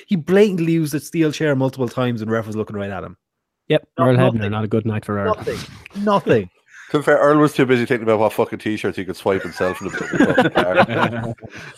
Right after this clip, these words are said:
Speaker 3: Uh, the one thing that popped into my head, and it was during the entrance, was, uh, fucking General Adnan. Do you
Speaker 1: Mm-hmm.
Speaker 3: remember when all the Iraqi and fucking the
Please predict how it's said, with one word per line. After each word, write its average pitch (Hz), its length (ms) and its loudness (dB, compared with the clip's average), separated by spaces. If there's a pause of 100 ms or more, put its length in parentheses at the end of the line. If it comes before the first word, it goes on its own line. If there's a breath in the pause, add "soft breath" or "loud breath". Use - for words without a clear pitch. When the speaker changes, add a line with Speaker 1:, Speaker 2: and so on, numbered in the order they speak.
(560 loud breath)
Speaker 3:
Uh, 101 220 4
the 127 160 -2
one 160 140 4
thing 170 140 0
that 156 80 -2
popped 143 220 0
into 127 160 -4
my 120 140 2
head, 107 260 2
and 95 200 -2
it 95 60 -4
was 92 140 -10
during 107 220 -2
the 104 100 -2
entrance, 104 360 -4
was, 92 320 -4
uh, 92 200 0
fucking 110 360 -2
General 107 320 -2
Adnan. 98 380 0 (880 soft breath)
Do 123 80 -2
you 127 60 0
Speaker 1:
Mm-hmm. 127 60 -2
Speaker 3:
remember 151 320 0
when 156 140 0
all 135 160 4
the 120 100 -4
Iraqi 98 720 -4
and 85 180 -10
fucking 92 420 -6
the 87 280 -4